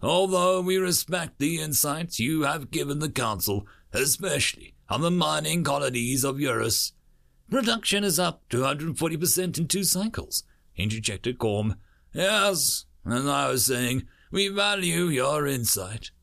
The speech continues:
but at this juncture, you'll not find any support amongst the Council." Maldus finished. It was almost as if he had already had this conversation.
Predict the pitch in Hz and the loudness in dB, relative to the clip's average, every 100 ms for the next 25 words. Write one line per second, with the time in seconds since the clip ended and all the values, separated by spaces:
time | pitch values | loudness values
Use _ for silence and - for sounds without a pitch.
0 | - - 160 190 180 190 190 160 104 120 | -20 -8 -2 0 0 0 0 0 -2 0
1 | 123 127 123 127 135 123 - 120 175 170 | 0 0 -2 0 0 -2 -4 0 2 2
2 | 170 165 156 160 123 - 147 135 139 139 | 0 0 0 0 -2 -4 -2 0 0 0
3 | 147 147 131 110 139 143 156 160 123 131 | 0 0 0 0 0 0 0 0 0 0
4 | - 117 139 135 135 - 113 98 - - | -2 0 0 0 0 0 0 -2 -4 -12
5 | - - - - 170 185 151 110 110 - | -20 -20 -20 -8 -2 0 2 0 -2 -2
6 | - - - 131 85 - - - _ _ | -6 -8 -6 -4 -4 -4 -6 -6 _ _
7 | - 143 147 151 147 135 135 123 139 127 | -2 0 2 2 2 2 0 0 0 0
8 | 113 135 143 143 139 139 139 110 82 - | 0 0 0 0 0 0 -2 -2 -4 -6
9 | 76 71 - 73 76 78 76 80 85 | -6 -6 -4 -4 -2 -2 -4 -4 -6